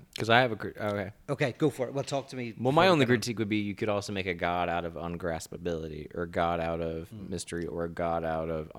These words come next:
Speaker 1: the unknown. So,
Speaker 2: Which is kind of what Marion's saying. He, he wrote a book called, what was it called? Oh, um, Certain Uncertainties, something like that. I can't remember the title.
Speaker 1: Certain Uncertainties?
Speaker 2: Yeah.
Speaker 1: My last post that I was just referencing that I was making a reply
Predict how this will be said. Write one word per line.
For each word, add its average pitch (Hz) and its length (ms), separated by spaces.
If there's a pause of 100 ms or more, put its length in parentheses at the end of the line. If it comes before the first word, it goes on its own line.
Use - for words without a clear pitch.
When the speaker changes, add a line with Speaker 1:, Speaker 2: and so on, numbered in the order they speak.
Speaker 1:
the 85 120
unknown. 76 520 (220)
So, 76 320 (420)
Speaker 2:
Which 165 160
is 170 80
kind 214 180
of 240 60
what 185 80
Marion's 160 500
saying. 123 380
He, 143 180
he 151 120
wrote 180 180
a 165 60
book - 260
called, 113 420 (360)
what 131 120
was 139 100
it - 100
called? 113 360
Oh, 127 240 (680)
um, 113 320
Certain 147 500
Uncertainties, 113 800
something 143 320
like 120 160
that. 107 180
I 110 40
can't 123 240
remember 107 400
the 98 80
title. - 240
Speaker 1:
Certain 143 320
Uncertainties? 139 720
Speaker 2:
Yeah. 113 360 (120)
Speaker 1:
My 139 140
last 151 220
post 175 240
that 123 100
I 123 40
was 117 80
just 120 160
referencing 127 500
that 101 80
I 101 40
was 104 120
making 107 220
a 110 40
reply 120 340